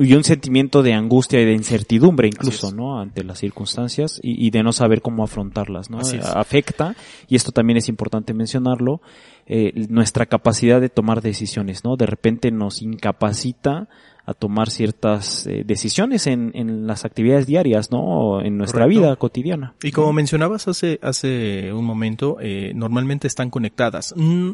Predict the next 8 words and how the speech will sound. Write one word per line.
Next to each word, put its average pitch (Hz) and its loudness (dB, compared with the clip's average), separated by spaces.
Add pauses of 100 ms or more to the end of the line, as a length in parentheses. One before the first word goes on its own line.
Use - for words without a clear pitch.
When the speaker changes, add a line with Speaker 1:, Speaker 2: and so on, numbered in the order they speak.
Speaker 2:
no 156 0
sé, 123 2
digo, 113 2 (520)
eh, 104 -4
desde 117 -4
nuestra 117 -4
experiencia, 143 0
eh, 98 -6